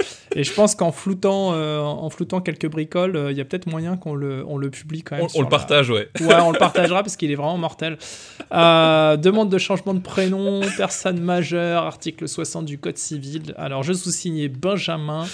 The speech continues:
Speaker 1: B, né sous Mitterrand. Ah, peu importe, de nationalité <laughs> française, monsieur.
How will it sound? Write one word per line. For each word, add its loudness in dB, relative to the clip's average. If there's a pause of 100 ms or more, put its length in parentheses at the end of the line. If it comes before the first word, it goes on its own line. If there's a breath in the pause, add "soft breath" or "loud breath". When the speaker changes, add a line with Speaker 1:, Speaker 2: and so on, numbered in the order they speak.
(420 loud breath)
Speaker 1:
B, 4 (100)
né 2
sous -4
Mitterrand. -2 (460)
Ah, -4
peu -4
importe, 0
de -2
nationalité 0
<laughs> -14
française, -2
monsieur. -4